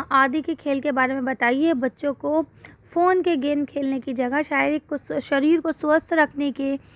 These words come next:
वाले गेम जैसे भाग दौड़, इन्हें खेलने के लिए प्रेरित कीजिए। जाहिर सी बात है बेटा, मोबाइल के गेम जो है ना, वो हमारे शरीर को कीड़े लगा रहे हैं।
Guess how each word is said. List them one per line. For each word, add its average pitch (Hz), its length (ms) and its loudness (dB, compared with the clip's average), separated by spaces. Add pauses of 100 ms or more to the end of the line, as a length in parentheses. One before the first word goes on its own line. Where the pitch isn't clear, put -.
(280)
वाले 285 400 4
गेम 269 340 0
जैसे 254 240 -4
भाग 247 320 0
दौड़, 247 400 0
इन्हें 277 280 0
खेलने 233 340 -4
के 262 100 -6
लिए 320 100 0
प्रेरित 233 400 -2
कीजिए। 247 280 -4
जाहिर 262 260 0
सी 262 160 -6
बात 226 240 -2
है 247 60 -4
बेटा, 247 240 -2
मोबाइल 247 400 0
के 294 140 -4
गेम 233 280 0
जो 226 100 -2
है 220 80 -2
ना, 262 120 0 (440)
वो 320 60 4
हमारे 277 380 2
शरीर 269 360 -2
को - 160 -10
कीड़े 285 380 2
लगा 214 300 0
रहे 208 120 -4
हैं। 208 140 -4